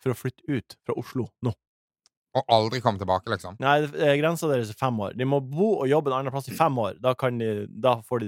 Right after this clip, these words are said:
Speaker 1: eh, har de fått de pengene.
Speaker 2: Altså, hvis du flytter ut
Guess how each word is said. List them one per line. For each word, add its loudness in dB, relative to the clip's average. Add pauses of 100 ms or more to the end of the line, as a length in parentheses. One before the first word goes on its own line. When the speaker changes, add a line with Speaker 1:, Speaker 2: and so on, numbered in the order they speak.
(160)
Speaker 1:
eh, -6
har 0
de -2
fått -8
de -8
pengene. -14
Speaker 2:
Altså, -2
hvis 0
du -6
flytter -2 (340)
ut -8